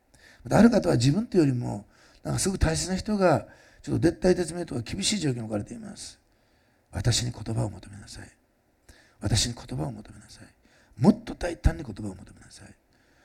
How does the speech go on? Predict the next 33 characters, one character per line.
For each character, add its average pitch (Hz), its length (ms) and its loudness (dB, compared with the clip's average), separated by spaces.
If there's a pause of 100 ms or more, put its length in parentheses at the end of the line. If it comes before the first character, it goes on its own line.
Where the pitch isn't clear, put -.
(200)
私 107 300 -2
は 107 180 -2
あ 107 100 0
な 139 120 4
た 127 120 -6
を 101 80 -4
通 104 160 -10
し - 120 -12
て - 240 -10 (340)
栄 - 80 0
光 202 160 -4
を - 20 -12
表 185 140 -12
し - 40 -12
て - 100 -16
い 110 40 -20
こ - 120 -20
う。 - 40 -20 (720)
奇 - 180 2
跡 113 120 2
を 117 40 2
表 123 120 2
し - 60 -2
て - 60 -10
い - 20 -14
こ - 180 -18
う。 - 120 -20
教 196 200 6
会 190 160 2
を 175 80 0
通 147 180 -6
し - 100 -8
て 147 240 -10